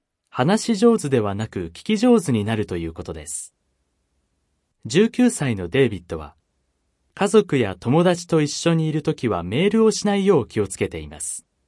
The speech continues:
その人たちに対して失礼だからです。他の人と話す方がいいと言っているようなものです、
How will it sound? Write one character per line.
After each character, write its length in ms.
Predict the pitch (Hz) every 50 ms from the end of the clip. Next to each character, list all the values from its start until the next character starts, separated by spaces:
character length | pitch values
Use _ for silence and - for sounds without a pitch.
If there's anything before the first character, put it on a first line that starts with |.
| _ _ _ _ _ _ _ _ _ _ _ _ _ _ _ _ _ _ _
そ 180 | - - - 113
の 120 | 147 208
人 180 | 208 - 240 226
た 120 | 196 180
ち 100 | 170 -
に 140 | 147 127 120
対 160 | 135 123 117
し 80 | - -
て 160 | - 107 90
失 200 | - - - 226
礼 160 | 240 247 208
だ 120 | 151 123 -
か 80 | -
ら 120 | 98 92 82
で 120 | 85 80
す。 280 | - - - - - _ _ _ _ _ _ _ _ _ _ _ _ _ _ _ _ _ _
他 280 | - 123 117 - 170
の 100 | 190 208
人 180 | 202 185 - 233
と 140 | - 185 143
話 280 | 127 151 185 196 196
す 80 | - 170
方 180 | 160 160 147 123
が 120 | 120 107
い 140 | 131 196 214
い 40 | 208
と 140 | - 143
言 80 | 113 104
っ 20 |
て 220 | - _ - 180 202
い 40 | 208
る 60 | 226
よ 120 | 233 240
う 60 | 214
な 100 | 165 135
も 80 | 113 110
の 100 | 110 104
で 140 | 95 85 82
す、 240 | - - - -